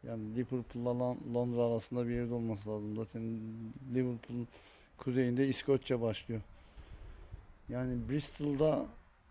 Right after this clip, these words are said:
İngiltere, yani Liverpool, Manchester civarında bir sürü böyle göçmenlerin yaşadığı saçma sapan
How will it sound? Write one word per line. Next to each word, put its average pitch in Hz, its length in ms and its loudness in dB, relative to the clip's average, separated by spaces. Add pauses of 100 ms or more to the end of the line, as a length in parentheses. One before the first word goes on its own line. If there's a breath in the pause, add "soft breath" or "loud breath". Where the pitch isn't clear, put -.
(480)
İngiltere, 139 760 6 (440)
yani 131 480 6 (1700)
Liverpool, 147 680 4
Manchester 151 840 2 (460)
civarında 143 540 8
bir 147 100 0
sürü 143 380 0
böyle 135 220 8
göçmenlerin 139 640 4
yaşadığı 131 560 2
saçma 131 400 -2
sapan 131 360 -2